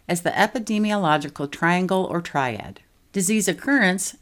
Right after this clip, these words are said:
is further determined by characteristics of each component,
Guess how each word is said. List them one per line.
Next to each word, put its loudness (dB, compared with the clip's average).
is -4
further 0
determined 0
by 4
characteristics -2
of 0
each -6
component, -2